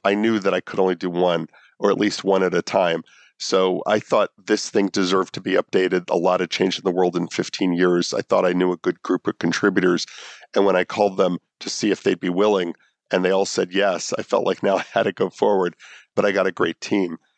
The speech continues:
There's some ample reason that I could redo a new edition of Margin of Safety. I would talk more about process. I'd talk about culture at an investment firm. I'd talk about the flexibility of approach in that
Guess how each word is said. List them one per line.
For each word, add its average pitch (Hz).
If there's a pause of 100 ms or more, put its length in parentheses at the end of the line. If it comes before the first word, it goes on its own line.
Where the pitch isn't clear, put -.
(260)
There's 165
some 175
ample 139
reason 110
that 104
I 101
could -
redo 107
a 98
new 104
edition 98
of 87
Margin 95
of 90
Safety. 104 (360)
I 107
would 101
talk -
more 101
about 92
process. 92
I'd 92
talk -
about 92
culture -
at 90
an 87
investment 90
firm. 90 (480)
I'd 95
talk 98
about 90 (520)
the 92
flexibility 95
of 87
approach -
in 95
that 90